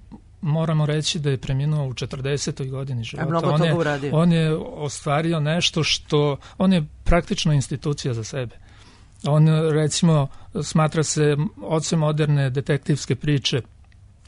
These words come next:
Speaker 1: jednim od prvih autora naučne fantastike. A gotska,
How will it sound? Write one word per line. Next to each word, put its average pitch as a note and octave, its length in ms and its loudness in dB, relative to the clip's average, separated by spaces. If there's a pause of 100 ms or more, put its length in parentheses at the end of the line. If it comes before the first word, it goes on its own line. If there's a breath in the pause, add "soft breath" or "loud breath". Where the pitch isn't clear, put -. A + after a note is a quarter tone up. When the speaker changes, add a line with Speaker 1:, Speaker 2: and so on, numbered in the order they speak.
Speaker 1:
jednim C#3+ 400 0
od C3+ 140 -4
prvih D#3 320 -2
autora C#3 380 0
naučne C3+ 380 -2
fantastike. - 600 -10 (500 loud breath)
A C3 420 -2
gotska, D3 920 -2